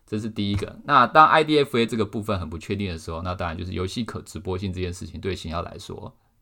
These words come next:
可能是反而可以去把握的地方。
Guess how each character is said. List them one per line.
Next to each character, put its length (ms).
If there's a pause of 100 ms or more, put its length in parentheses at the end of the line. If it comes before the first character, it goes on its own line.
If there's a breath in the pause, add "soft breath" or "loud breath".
(120)
可 140
能 160
是 160
反 160
而 120
可 140
以 60
去 120
把 260
握 200
的 20
地 200
方。 280